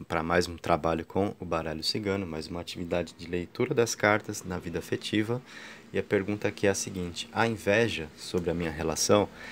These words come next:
Esse que é um assunto muito importante, né? Porque, independente do que surgir aí, já vale uma recomendação geral. Tudo aquilo que é muito exposto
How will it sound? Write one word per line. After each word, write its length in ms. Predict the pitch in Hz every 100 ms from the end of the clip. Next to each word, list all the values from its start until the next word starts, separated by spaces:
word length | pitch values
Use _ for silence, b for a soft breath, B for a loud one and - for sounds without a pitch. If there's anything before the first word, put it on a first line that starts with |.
| B B -
Esse 180 | 90
que 80 | -
é 60 | 104
um 60 |
assunto 340 | 104 - 110 104
muito 260 | 107 135
importante, 720 | 135 - 123 - 98 90 - - -
né? 160 | 90 98
Porque, 720 | - 101 - 98 92 92 87 82 -
independente 680 | 95 110 123 123 107 123 143
do 80 | 113
que 160 | - 104
surgir 480 | - 92 82 104
aí, 180 | 95 95
já 160 | 113 117
vale 260 | 104 104
uma 140 | 107 101
recomendação 800 | 110 - 104 104 101 95 - 101
geral. 440 | 110 92 85 78 B B B B B -
Tudo 220 | - 170
aquilo 320 | 160 - 117 107
que 100 | 104
é 60 |
muito 260 | 98 101 -
exposto 680 | - - 110 113 - -